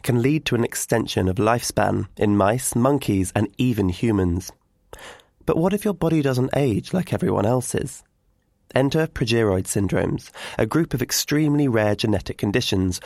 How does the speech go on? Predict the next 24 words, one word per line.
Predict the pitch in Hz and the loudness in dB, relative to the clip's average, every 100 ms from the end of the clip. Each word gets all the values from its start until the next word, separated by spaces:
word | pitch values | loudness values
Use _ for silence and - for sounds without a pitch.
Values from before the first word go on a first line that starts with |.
| - | -10
which | - - | -8 -4
cause | 139 135 | 0 0
the | 120 | 0
body | - 151 117 | 0 2 2
to | 92 - | 0 -2
age | 123 127 101 - | 0 2 2 0
at | 92 | -2
an | 101 | -2
accelerated | - - - 120 101 95 - - | -4 -6 -2 2 2 0 -2 0
rate. | 107 101 - - _ _ _ _ _ _ _ _ - | 0 0 -6 -20 _ _ _ _ _ _ _ _ -8
Children | - 139 131 127 | 0 2 2 2
born | 120 120 | 2 2
with | 110 | 0
some | - 151 170 | 2 2 2
progeroid | 165 120 107 101 | 0 2 2 2
syndromes | - 107 101 107 101 98 | 0 0 2 2 2 0
have | - 127 | -2 -2
an | 135 | 0
average | 131 147 143 113 | 0 0 -2 0
life | 131 139 | 0 -2
expectancy | - - - - - - 98 | -6 -4 -4 -4 -6 -2 -2
of | 98 - | 0 0
only | 104 95 92 | 0 2 0
twelve, | - - 123 104 90 - | -2 0 2 2 0 -4